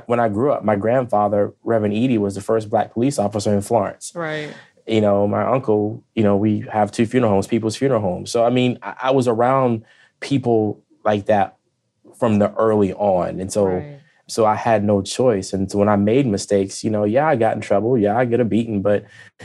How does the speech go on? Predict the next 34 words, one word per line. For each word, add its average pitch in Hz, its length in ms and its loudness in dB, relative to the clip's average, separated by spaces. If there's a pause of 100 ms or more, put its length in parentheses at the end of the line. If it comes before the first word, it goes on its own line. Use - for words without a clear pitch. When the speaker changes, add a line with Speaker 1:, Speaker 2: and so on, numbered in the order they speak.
(100)
Speaker 1:
you 117 80 2
know, 107 180 4
I 107 200 -2
also 110 260 2
realized 104 520 2
that 101 260 0 (880)
it 117 80 0
wasn't 110 380 2
because 107 220 0
they 107 100 2
didn't 95 200 0
love 113 200 0
me. 101 100 2
It's 98 100 -2
'cause 98 100 -2
they 104 80 2
didn't 98 120 2
want 104 100 2
me 101 60 -2
to 95 80 -2
make 101 240 -2
those, 95 220 -2 (100)
make 107 380 0
those 92 180 2
mistakes. - 600 -6
Speaker 2:
Right. 151 260 -12 (320)
Speaker 1:
And, 101 180 2
you 110 60 2
know, 98 160 2
them 104 340 0
coming 101 320 0
from 101 180 0
the 90 100 -2
sixties, 98 640 -2